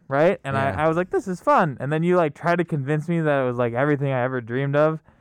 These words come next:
Speaker 1: And eventually I went, "Oh, yeah. Um," and then eventually I got on board. I'm like, "This is pretty cool." I sat in the B R Z, I did one downshift, and I floored it onto the highway, and I went, "This is like a glove." I didn't have to think about it.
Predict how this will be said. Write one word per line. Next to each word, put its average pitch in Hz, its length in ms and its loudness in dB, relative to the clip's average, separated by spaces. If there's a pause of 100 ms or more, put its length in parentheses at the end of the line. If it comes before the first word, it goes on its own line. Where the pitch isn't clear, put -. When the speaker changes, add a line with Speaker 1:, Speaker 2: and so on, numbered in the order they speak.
(140)
Speaker 1:
And 135 120 -2
eventually 170 400 2
I 170 80 2
went, 165 220 0
"Oh, 311 240 6
yeah. 262 320 6 (160)
Um," 392 520 -2 (460)
and 156 120 -2
then 202 120 4
eventually 214 380 0
I 202 40 -2
got 202 160 4
on 196 120 4
board. 165 180 4
I'm 180 60 0
like, 202 140 -4
"This 339 140 0
is 226 40 -8
pretty 240 220 -2
cool." 202 360 2 (600)
I - 80 -8
sat 208 260 2
in 240 80 2
the 214 80 2
B 180 220 2
R 165 160 6
Z, 139 440 0
I 131 120 -4
did 127 140 -4
one 185 280 0
downshift, 147 760 0
and 120 120 -8
I 113 120 -10
floored 180 460 2
it 185 60 2
onto 151 220 2
the 123 140 0
highway, 123 460 2
and 113 120 -4
I 123 80 0
went, 120 280 -4
"This 202 260 6
is 156 180 2
like 143 220 2
a 123 100 0
glove." 117 560 -2
I 185 140 2
didn't 208 140 2
have 175 160 0
to 123 100 -4
think 214 400 -2
about 214 260 6
it. 214 140 2